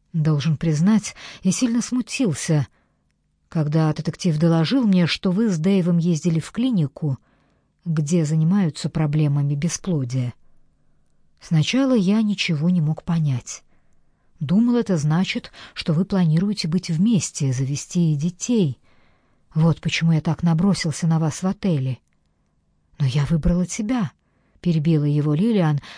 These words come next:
наклоняясь к нему так близко, что ощутила аромат его одеколона. «Знаю.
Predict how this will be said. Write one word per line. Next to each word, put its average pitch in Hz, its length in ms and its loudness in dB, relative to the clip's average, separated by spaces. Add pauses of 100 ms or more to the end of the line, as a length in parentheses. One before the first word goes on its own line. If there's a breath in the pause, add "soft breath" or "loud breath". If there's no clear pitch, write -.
наклоняясь 175 580 2
к - 80 -10
нему 180 200 4
так 170 240 -2
близко, 214 520 0 (200 loud breath)
что - 180 -4
ощутила 185 540 -2
аромат 147 360 0
его 143 300 -2
одеколона. 139 800 -4 (1120)
«Знаю. 151 640 0